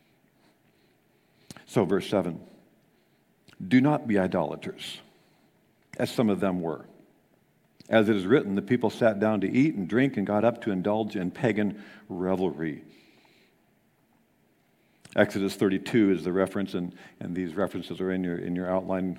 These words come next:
if you have time to read them sometime. It's when Moses was, um, up in the mountain and receiving the law, and the people thought, "Where is our leader?" And thus they said, "Where is our God? We need some gods, and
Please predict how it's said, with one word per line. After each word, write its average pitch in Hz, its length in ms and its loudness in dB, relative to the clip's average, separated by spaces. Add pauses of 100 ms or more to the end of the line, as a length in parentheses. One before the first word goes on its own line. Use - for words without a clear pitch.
(140)
if - 120 -14
you 90 100 -8 (540)
have 95 180 -6
time 95 220 0
to 90 80 -2
read 92 260 0
them 87 260 -4 (100)
sometime. 87 480 -8 (1040)
It's 127 140 2
when 127 220 8
Moses 139 420 4
was, 104 300 0
um, 90 220 0 (880)
up - 120 -4
in 120 60 0
the 110 80 2
mountain 107 380 0
and 98 100 -2
receiving 101 500 -2
the 90 80 -2
law, 92 580 -2
and 87 260 -6
the 87 40 -10
people - 280 -6
thought, 90 360 -6 (800)
"Where 208 220 0
is 277 240 0
our 208 160 4
leader?" 226 500 0 (1600)
And 180 160 6
thus 160 280 4
they 180 120 10
said, 175 220 6
"Where 180 280 8
is 156 140 6
our 143 160 6
God? 165 380 6
We 165 160 10
need 180 180 6
some 143 220 6
gods, 143 580 6
and 123 200 4